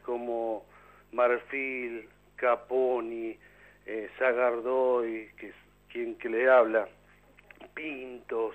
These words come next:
Suárez, Martínez, eh, Pigüel, eh, Espínola, eh,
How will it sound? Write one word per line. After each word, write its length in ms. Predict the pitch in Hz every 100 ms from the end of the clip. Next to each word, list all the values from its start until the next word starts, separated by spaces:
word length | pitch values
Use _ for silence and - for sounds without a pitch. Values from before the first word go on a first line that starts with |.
| -
Suárez, 680 | 139 139 131 123 113 110 107
Martínez, 1120 | 113 117 117 110 - 139 127 117 110 107 101 - - - -
eh, 160 | 117 123 -
Pigüel, 960 | 160 151 135 143 147 139 131 120 113 - - - - _
eh, 580 | 127 127 123 117 - 156
Espínola, 1080 | 147 - 156 151 139 123 120 123 120 117 107 - - _ _
eh, 960 | 120 117 117 120 117 113 113 104 104